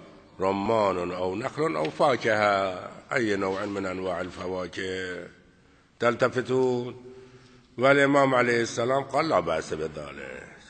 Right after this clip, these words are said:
فإذا اختلاف الأنواع لا بأس ذلك. والعلم بالمقدار هم مو لازم،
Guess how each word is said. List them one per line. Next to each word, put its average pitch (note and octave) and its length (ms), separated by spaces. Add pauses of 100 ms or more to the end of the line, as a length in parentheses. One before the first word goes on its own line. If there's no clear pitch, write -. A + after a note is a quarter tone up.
فإذا G2+ 680
اختلاف F#2+ 600
الأنواع A#2+ 720
لا G2+ 200
بأس C#2+ 480
ذلك. - 300 (600)
والعلم F2+ 720
بالمقدار C#3 840
هم D3+ 300
مو F3+ 100
لازم، A2 720